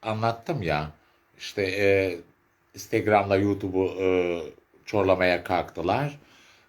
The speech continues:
E, peki siz böyle bir şey, e, yapsanız, e, veya işte Günnur da olmazsa, Günnur da olmazsa, biliyorsunuz ki ben her videolarımda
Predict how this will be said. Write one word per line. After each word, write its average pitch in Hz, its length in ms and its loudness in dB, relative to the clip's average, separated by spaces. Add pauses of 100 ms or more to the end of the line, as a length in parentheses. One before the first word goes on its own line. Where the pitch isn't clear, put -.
(160)
E, 107 360 4
peki 160 240 -2
siz 123 300 -4
böyle 135 280 6
bir 117 60 -4
şey, 127 340 2
e, 107 420 4 (160)
yapsanız, 104 800 -2 (540)
e, 110 100 0 (680)
veya 113 300 6
işte 107 280 -6
Günnur 117 380 -2
da 113 100 4
olmazsa, 82 760 2 (640)
Günnur 95 340 -4
da 107 40 6
olmazsa, 78 720 2 (680)
biliyorsunuz 120 580 2
ki 127 100 -4
ben 117 160 2
her 113 320 0
videolarımda 95 800 2